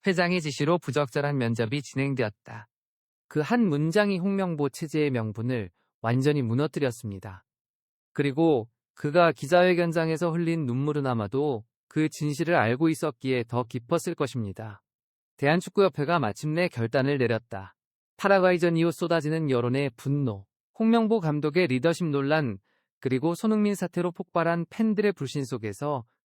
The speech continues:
케이에프에이는 더 이상 침묵할 수 없었다. 서울 종로구 축구회관에서 열린 긴급 기자회견에서 협회장은 단호한 어조로 입을 열었다.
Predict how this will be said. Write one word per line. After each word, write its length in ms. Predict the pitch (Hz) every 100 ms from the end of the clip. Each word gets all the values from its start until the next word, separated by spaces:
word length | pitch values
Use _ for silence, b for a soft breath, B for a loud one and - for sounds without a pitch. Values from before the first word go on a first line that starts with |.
| _
케이에프에이는 1000 | - 226 226 208 - 151 113 139 151 107
더 180 | - 113
이상 300 | 110 147 165
침묵할 480 | - 220 220 180 151
수 160 | -
없었다. 640 | 104 - 120 _ 98 92 _ _ _ _ _ _ _ _
서울 400 | - 208 214 214
종로구 500 | 151 143 160 156 180
축구회관에서 840 | - - 247 220 190 165 143 151
열린 460 | 110 107 127 113 107 _
긴급 480 | - 123 120 160
기자회견에서 960 | - 135 180 170 151 123 107 151 147 113 _ _ _ _
협회장은 600 | 220 240 196 175 185 175
단호한 460 | - 123 139 175 156
어조로 540 | 107 104 110 135 117 123
입을 300 | 123 147 151
열었다. 560 | 117 101 _ 104 -